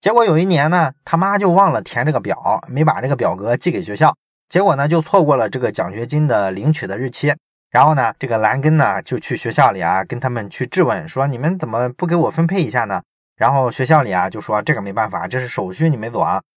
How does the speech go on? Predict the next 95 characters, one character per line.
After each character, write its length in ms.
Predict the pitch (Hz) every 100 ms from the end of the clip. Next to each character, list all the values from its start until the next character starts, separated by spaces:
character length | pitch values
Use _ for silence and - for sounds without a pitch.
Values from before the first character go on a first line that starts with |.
| _ _
然 140 | 110 135
后 60 |
他 120 | 135
就 120 | 131 120
觉 160 | 98
得 160 | 110 98
这 120 | 117
个 80 | 101
学 160 | -
校 160 | 107 135
啊 160 | 92 82
太 160 | - 170
官 240 | 131 131
僚 120 | 104 101
了， 180 | - -
事 320 | - - 294
不 120 | 131
关 180 | 131 123
己 140 | 107
高 160 | 92 123
高 120 | 117
挂 160 | 120 101
起， 240 | - 85
你 60 | 165
怎 60 | 254
么 100 | 208
不 100 | 254
给 80 |
我 100 | 262
解 180 | 262 -
决 160 | 95 147
一 80 | 151
下 140 | 113
呢？ 140 | 104 - _ _ _ -
所 100 | 151
以 80 |
他 160 | 131 151
一 120 | 151
怒 140 | 190 165
之 100 | 143
下 180 | 156 139
就 120 | 123
离 160 | 120
开 120 | 135 160
了 80 |
学 140 | 113 110
校， 140 | 139 -
退 120 | - 196
学 120 | 110
了。 160 | 139 - _ _ _
啊， 160 | 131 135
后 160 | -
来 120 | 156
出 140 | 147 175
来 140 | 143
之 80 | 143
后 100 | 147
呢， 140 | 117
他 100 | 95
就 220 | 113 120 104 -
做 140 | 120
了 80 | 110
一 60 |
些 140 | 107 123
普 160 | -
通 140 | 120 135
的 100 | 123
工 180 | 123 131
作， 180 | 120
比 100 | 85
如 160 | 92 107
说 220 | 113 117 -
去 200 | 135 123
建 240 | - 139
筑 100 | 131
工 160 | 139 147
地 140 | 151
上 180 | 123 120
做 120 | 131
工 180 | 147 156
人 200 | 131 120
啊， 180 | 123 -
做 160 | 143 117
什 80 |
么 100 | 120
消 160 | 131 143
防 200 | 143 143
员 100 | 107
啊， 280 | 117 143 120
甚 180 | 151 135
至 80 |
干 180 | 139 143
过 100 | 131
保 180 | 104 95
镖， 260 | 123 151